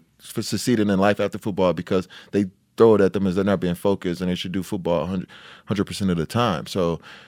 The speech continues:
when I was in Dallas, I used to do the, all the art shows. I used to have the clothing lines and all the stuff I used to do then. And, and I just kept doing it, kept trying things. I think a couple things that guys happen is they don't educate themselves while they're playing.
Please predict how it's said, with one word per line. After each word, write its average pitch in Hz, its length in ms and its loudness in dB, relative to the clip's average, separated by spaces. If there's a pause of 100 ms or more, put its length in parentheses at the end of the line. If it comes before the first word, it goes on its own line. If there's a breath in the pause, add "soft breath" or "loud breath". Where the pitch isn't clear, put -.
(120 loud breath)
when 95 100 0
I 127 80 8
was 139 100 6
in 87 120 -2
Dallas, 110 360 6
I 107 80 2
used 107 140 -2
to 104 100 -4
do 98 200 0
the, 90 120 2
all 107 160 4
the 92 100 0
art 95 200 4
shows. 98 440 0
I - 20 -2
used 95 120 -6
to 104 40 -4
have 98 100 -4
the 85 80 -4
clothing 104 380 0
lines 95 380 0
and 92 80 -4
all 110 160 6
the 107 40 4
stuff 107 160 -6
I 113 80 4
used 104 120 -2
to 104 40 -4
do 95 200 -2
then. 120 420 2
And, 98 460 0 (140)
and 107 120 0
I 110 60 6
just 101 180 -2
kept - 240 -2
doing 113 280 0
it, 95 120 0
kept - 200 -2
trying 113 360 0
things. 98 400 -6
I 98 140 -2
think 107 260 -4 (680)
a - 80 2
couple 151 240 2
things 123 300 2
that 117 100 -2
guys 113 280 4
happen 110 400 -2
is 98 200 0 (360 loud breath)
they 120 100 6
don't 147 160 6
educate 120 340 2
themselves 101 360 -2
while 98 120 0
they're 92 100 0
playing. 90 400 -4